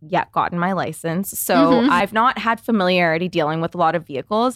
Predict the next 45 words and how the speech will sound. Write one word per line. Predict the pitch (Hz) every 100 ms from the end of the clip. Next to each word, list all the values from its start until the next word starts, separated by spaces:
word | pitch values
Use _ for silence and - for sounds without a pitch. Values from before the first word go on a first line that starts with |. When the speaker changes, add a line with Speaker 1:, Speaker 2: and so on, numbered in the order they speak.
| -
Speaker 2:
Mm-hmm. | 254 202 214
Speaker 1:
But | 427 -
I | 339
was | 339 381
like, | 359
"This | 349 -
is | 381
a | 415
scooter, | 370 - 359 480 427 196 156
you | 220 233
know? | 220 233 285
It's | 320
harmless. | - 170 143 147 160 214 - 214
I've | 233 208 180
ridden | 185 175 170
it | 175
when | 185
I | 165 151
was | 170
a | 156
child. | - 135 120 120 220 -
Whatever, | 427 427 427 311
how | 339 -
tough | - 196 233
can | 294 285
it | -
be?" | 294 247
And | 226
so | 262
I | 254 247
was | 277
going | - 233 240 240 240
and | 202
I | 185
was | 185 - _ _
really | 240 277 277 -
loving | 180 208 214 214 220
it. | 208 214
And | 202 190
I |
had | 202 214 208
no | 202 190 240
helmet | 214 190 185 185
like | 185 180
an | 220